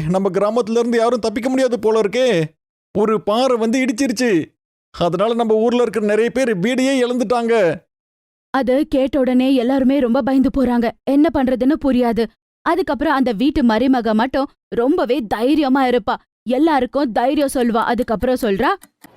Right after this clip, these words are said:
Speaker 2: "இங்க பாருங்க அக்கா, நாம எல்லாரும் சேர்ந்து ஏதாவது பண்ணணும். இது நம்ம குடும்பம்,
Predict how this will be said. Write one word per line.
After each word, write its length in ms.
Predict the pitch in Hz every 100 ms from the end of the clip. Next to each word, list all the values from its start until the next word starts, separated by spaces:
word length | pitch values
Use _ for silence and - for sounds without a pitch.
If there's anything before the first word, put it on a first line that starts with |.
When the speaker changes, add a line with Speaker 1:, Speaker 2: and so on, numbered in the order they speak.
| - -
Speaker 2:
"இங்க 340 | 254 240 214 226
பாருங்க 480 | - 233 247 269
அக்கா, 260 | 233 - 226 - - -
நாம 260 | 254 247 233
எல்லாரும் 280 | 240 277 294
சேர்ந்து 240 | 262 262
ஏதாவது 280 | 254 247 269
பண்ணணும். 380 | 262 240 233 202 - - -
இது 320 | 262 226 262
நம்ம 420 | 269 233 240 277
குடும்பம், 520 | 269 262 240 254 233